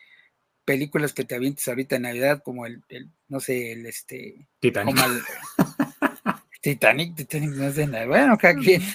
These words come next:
Speaker 2: Pues, pero siempre la ponen en Navidad. <laughs>
Speaker 1: Sí.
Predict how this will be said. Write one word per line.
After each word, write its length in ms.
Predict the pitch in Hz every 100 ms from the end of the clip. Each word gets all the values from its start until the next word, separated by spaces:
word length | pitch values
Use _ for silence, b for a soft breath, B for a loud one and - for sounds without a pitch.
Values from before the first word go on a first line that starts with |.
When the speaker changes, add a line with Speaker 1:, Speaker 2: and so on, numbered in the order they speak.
| 165 190
Speaker 2:
Pues, 320 | 208 151 -
pero 360 | 147 139 139 139
siempre 300 | 185 196 208
la 140 | 143
ponen 240 | 170 170 180
en 60 |
Navidad. 560 | 135 113 117 135 165 - - -
<laughs> 260 | - -
Speaker 1:
Sí. 240 | 135 131